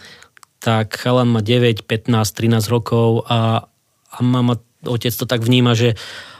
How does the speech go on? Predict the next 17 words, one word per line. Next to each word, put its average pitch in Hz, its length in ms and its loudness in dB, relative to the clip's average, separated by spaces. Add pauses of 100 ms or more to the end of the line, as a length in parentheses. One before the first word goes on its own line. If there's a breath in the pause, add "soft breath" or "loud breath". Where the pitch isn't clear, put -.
a - 100 -6
nejaké 131 380 0
také, 104 400 -2 (840 loud breath)
nejaký 107 320 -4
šport 117 380 0
nový, 113 320 2
hej, 117 160 0
a - 120 -12
vedľa 120 540 0 (320 soft breath)
tej 135 240 2
pani, 151 560 2 (520 soft breath)
tridsaťdeväťročnej, 127 1500 0
stal 127 300 -2
štyridsaťdvaročný 123 1120 0
skater 131 420 0
z 123 80 2
Ameriky. 120 440 0